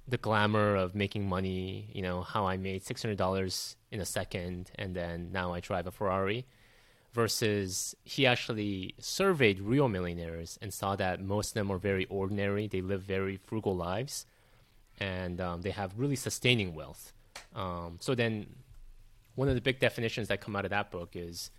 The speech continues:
the sign of true wealth is, let's say that your income dropped to zero tomorrow. How long can you go for, um,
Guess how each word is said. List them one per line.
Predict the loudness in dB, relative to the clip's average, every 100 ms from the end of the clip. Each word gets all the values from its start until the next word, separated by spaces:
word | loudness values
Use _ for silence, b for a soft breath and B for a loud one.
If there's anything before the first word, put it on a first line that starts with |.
| b b b b
the | -6
sign | 2 4 4
of | 2
true | 0 0
wealth | 4 6 4 2
is, | -2 -2 0
let's | 2
say | 4 4
that | 4
your | 2 0
income | 0 0 0 -2
dropped | -2 -4 -4 -8 -14 -18 -20 -20 _ _ _ _ _ _ _
to | -2
zero | 2 6 6 6
tomorrow. | 4 0 2 2 2 -2 -8 -10 -14 -20 b b b b b b -20 -20 -16
How | 4 4
long | 6 4
can | 2 0
you | 2
go | 4 4
for, | 2 2 2 0 -6 -18 -20 _ _ -20 -20 -20 _ _ _
um, | -6 -4 -4 -8 -10